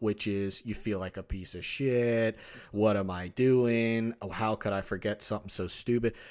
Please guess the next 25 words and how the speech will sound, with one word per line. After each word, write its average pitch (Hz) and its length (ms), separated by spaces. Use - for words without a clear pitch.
So, 107 540
you 113 220
know, 113 280
it's 110 260
that 113 260
me-, 104 260
you 101 240
know 104 180
better 107 300
than 104 120
a 92 100
lot 98 180
of 95 100
people, 156 380
it's 110 300
that 98 320
constant 127 720
meditative 110 800
state, 113 500
not 110 360
cross 127 480
legs, 107 680
not 107 180
floating, 110 1120
but 101 400